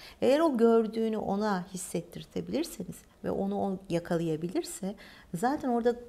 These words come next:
çok güzel bir bağ olmuş oluyor. Yani o samimiyeti, o şeffafiyeti hiçbir zaman yok etmemeniz gerekiyor. Ve yaptığı çalışmaya dokunmalı.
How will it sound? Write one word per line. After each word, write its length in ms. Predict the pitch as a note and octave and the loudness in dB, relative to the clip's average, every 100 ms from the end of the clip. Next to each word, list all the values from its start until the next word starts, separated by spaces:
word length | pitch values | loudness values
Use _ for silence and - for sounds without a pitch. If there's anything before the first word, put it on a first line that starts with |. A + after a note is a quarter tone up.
| - | -18
çok 160 | - - | -20 -6
güzel 260 | G3 G#3+ | 0 0
bir 160 | G#3 F3+ | 0 -4
bağ 300 | F3+ F3+ F3+ - _ | -2 -2 -6 -12 _
olmuş 360 | E3 C3 C3 - | -8 -8 -8 -12
oluyor. 280 | - - - - - - - - | -14 -14 -20 -20 -20 -20 -14 -2
Yani 180 | G#3 G#3 | 0 4
o 200 | B3+ A#3+ | 4 4
samimiyeti, 720 | B3 G3+ G#3 G3+ G3 - - | 2 -2 0 0 -2 -6 -6
o 120 | F#3 | -6
şeffafiyeti 800 | - G#3 - G#3 G3 G#3 G#3 A3 | -6 -8 -6 -6 -4 -6 -6 -8
hiçbir 140 | A#3 | -8
zaman 240 | G3 F3+ | -6 -4
yok 260 | F#3+ E3 F#3 | -4 -4 -6
etmemeniz 560 | E3+ D3 B2 - - - | -8 -8 -10 -10 -12 -14
gerekiyor. 420 | C#3 - - - - - - | -12 -12 -12 -16 -14 -20 -4
Ve 80 | F#3 | 0
yaptığı 720 | F#3 G3 G3 - B3 C#4 D4 | 2 0 -2 -6 -2 -2 -2
çalışmaya 600 | - A3+ A3+ G#3 G3+ G#3 | -4 -6 -6 -6 -6 -4
dokunmalı. 760 | F#3+ - G3+ F#3+ F3+ E3+ D#3 | -6 -6 -4 -2 -2 -4 -6